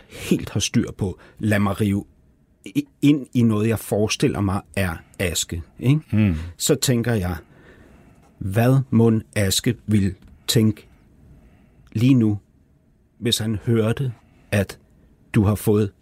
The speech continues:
Speaker 1: det her råd.
Speaker 2: Mm.
Speaker 1: Men det følger du ikke.
Speaker 2: Jamen, så nu, så, så nuancerer jeg lige mit svar, ikke? Fordi
Speaker 1: Ja.
Speaker 2: jeg kan jo ikke lade... Altså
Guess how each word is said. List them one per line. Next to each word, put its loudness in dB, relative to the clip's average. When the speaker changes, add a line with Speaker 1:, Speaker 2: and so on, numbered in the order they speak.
Speaker 1:
det 4
her -2
råd. -8
Speaker 2:
Mm. 2
Speaker 1:
Men -4
det -4
følger 0
du -6
ikke. -18
Speaker 2:
Jamen, -4
så 2
nu, 4
så, 0
så -2
nuancerer 2
jeg 0
lige -2
mit -2
svar, -4
ikke? -2
Fordi -2
Speaker 1:
Ja. -2
Speaker 2:
jeg -2
kan 2
jo 6
ikke 0
lade... 0
Altså 0